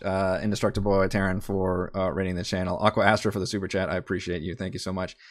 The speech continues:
Uh, folks, I am, uh, crafting, streaming these crafting streams, uh, Mondays and Thursdays. And then you can catch our,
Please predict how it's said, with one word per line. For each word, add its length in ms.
Uh, 300
folks, 380
I 260
am, 560
uh, 360
crafting, 800
streaming 760
these 200
crafting 440
streams, 640
uh, 240
Mondays 680
and 360
Thursdays. 800
And 100
then 160
you 140
can 260
catch 440
our, 500